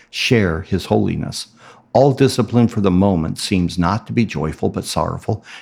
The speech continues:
Yet those who have been trained by it, that's key, afterwards it yields the peaceful fruit of righteousness. So another means of grace that we don't like is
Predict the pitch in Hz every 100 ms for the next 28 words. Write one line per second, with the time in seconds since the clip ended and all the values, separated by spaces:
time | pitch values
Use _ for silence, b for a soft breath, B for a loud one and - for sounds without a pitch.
0 | B 110 - 98 113 120 131 113 95 98
1 | 87 - - 117 135 135 - 76 76 87
2 | 101 - - 107 80 107 B B B B
3 | - 120 135 113 82 78 78 85 - _
4 | 95 95 98 95 107 113 - 101 - 95
5 | - 98 - 87 80 82 87 98 - -
6 | - - - 87 - b b b b -
7 | 104 117 131 139 117 113 101 101 95 92
8 | - 92 92 98 110 101 - 82 - -